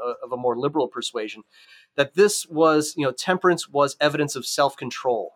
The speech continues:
and it was part of sort of this, this moral uplift that would prove the Czechoslovaks as worthy of self-government,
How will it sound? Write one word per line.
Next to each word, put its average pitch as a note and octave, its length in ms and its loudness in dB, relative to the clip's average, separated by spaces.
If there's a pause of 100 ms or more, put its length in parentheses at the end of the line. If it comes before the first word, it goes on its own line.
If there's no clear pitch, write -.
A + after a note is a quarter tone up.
and A#2 520 -2
it C3+ 120 -6
was B2 400 -6 (160)
part D3+ 240 2
of C#3 120 -6
sort C#3+ 180 -2
of B2+ 60 -6
this, B2 160 -8
this A#2+ 200 -14
moral C3+ 280 0
uplift C3 400 -2 (460)
that D#3+ 160 2
would D3+ 220 -2
prove G3+ 680 0
the C#3+ 120 -10
Czechoslovaks C#3+ 1040 -2 (340)
as C3 220 -2
worthy C#3+ 640 4
of A#2+ 160 0
self-government, A#2+ 640 0